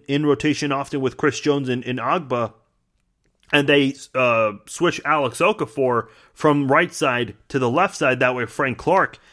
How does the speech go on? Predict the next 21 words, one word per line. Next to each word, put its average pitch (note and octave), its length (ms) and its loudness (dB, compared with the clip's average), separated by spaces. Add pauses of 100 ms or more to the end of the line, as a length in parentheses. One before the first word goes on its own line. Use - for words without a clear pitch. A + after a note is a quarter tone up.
(180)
can C3 180 -2
stay B2+ 200 0
at A#2+ 120 0
right A#2 220 -2
defensive A2 420 -6
end. G2 240 -8 (460)
That's E3+ 320 6
a G#3+ 40 2
possibility F#3 680 0
right D#3+ 220 -2
there, E3+ 180 2
but C#3+ 260 -4 (120)
I C3+ 80 2
think F#3+ 200 -2
right F3 220 0
now D3 420 -2 (340)
I'm D3 140 -4
picking F3+ 280 -4
Ogbah D3+ 580 2
over C#3 340 2
Okafor, C3 800 -2